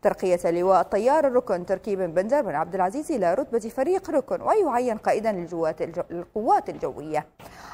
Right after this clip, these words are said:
آه، تعيين عبد الرحمن بن صالح البنيان مستشارا بالديوان الملكي برتبة فريق أول ركن. تعيين الدكتور خالد بن حسين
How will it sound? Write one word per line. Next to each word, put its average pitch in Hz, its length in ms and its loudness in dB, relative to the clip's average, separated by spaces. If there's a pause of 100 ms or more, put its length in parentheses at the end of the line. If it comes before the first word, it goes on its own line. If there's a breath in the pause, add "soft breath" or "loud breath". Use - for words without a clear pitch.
(100)
آه، 202 240 6
تعيين 247 500 0
عبد 220 180 0
الرحمن 226 420 0
بن 190 120 -4
صالح 202 440 2
البنيان 185 500 -2
مستشارا 202 520 -2
بالديوان 190 440 0
الملكي 202 600 -2
برتبة 233 720 -2
فريق 202 320 -4
أول 170 400 -2
ركن. - 400 -12 (600 loud breath)
تعيين 185 360 0
الدكتور 247 440 2
خالد 240 600 2
بن 175 120 -6
حسين 214 420 -2